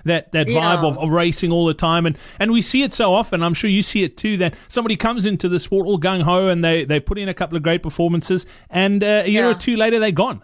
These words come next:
Speaker 1: They, you, you never see them again
Speaker 2: Yeah.
Speaker 1: and, and they've burnt themselves out. And, and that's a real danger
Speaker 2: Yeah.
Speaker 1: within the sport as an athlete you've, you've got to guard
Speaker 2: Yeah.
Speaker 1: against.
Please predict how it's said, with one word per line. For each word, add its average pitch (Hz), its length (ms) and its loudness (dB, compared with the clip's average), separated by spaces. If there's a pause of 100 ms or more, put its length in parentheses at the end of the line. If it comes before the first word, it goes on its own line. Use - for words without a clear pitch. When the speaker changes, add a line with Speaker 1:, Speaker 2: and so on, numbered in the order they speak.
Speaker 1:
They, 165 200 0
you, 175 120 2
you 180 200 2
never 190 200 0
see 208 200 -2
them 214 120 -2
again 170 300 2
Speaker 2:
Yeah. - 20 2
Speaker 1:
and, 151 120 -2
and 170 100 2
they've 165 180 0
burnt 190 220 0
themselves 160 480 0
out. 165 260 0
And, 170 160 -2
and 185 160 0
that's 247 240 0
a 208 80 2
real 208 300 2
danger 196 320 0
Speaker 2:
Yeah. 165 60 2
Speaker 1:
within 170 240 0
the 170 80 0
sport - 480 -4
as 165 180 0
an 160 80 0
athlete 175 420 -2
you've, 156 180 -2
you've 170 200 0
got 185 120 0
to 185 120 0
guard 202 240 0
Speaker 2:
Yeah. 214 200 0
Speaker 1:
against. 170 180 -8